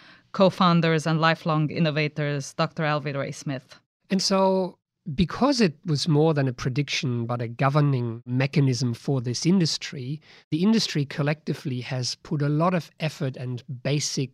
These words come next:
Speaker 2: research in physics into keeping Moore's law alive. And in the past, like in two thousand and five,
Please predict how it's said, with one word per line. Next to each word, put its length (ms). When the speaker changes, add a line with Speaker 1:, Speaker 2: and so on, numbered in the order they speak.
Speaker 2:
research 640
in 140
physics 540
into 360
keeping 480
Moore's 600
law 340
alive. 480
And 180
in 120
the 80
past, 560
like 200
in 220
two 160
thousand 440
and 140
five, 640